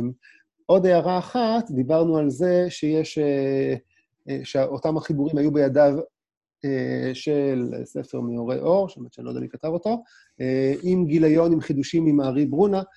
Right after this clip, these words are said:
שגם כן יש להם פה, אה, שה-, כדרכם של חידושים כאלה, אמרנו שמופיעים בז'ורנלים,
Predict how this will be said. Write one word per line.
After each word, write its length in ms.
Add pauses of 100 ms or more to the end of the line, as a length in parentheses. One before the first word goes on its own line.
(160)
שגם 320
כן 120
יש 160
להם 180
פה, 300
אה, 180
שה-, 300 (100)
כדרכם 440
של 120
חידושים 340
כאלה, 300
אמרנו 240
שמופיעים 600
בז'ורנלים, 540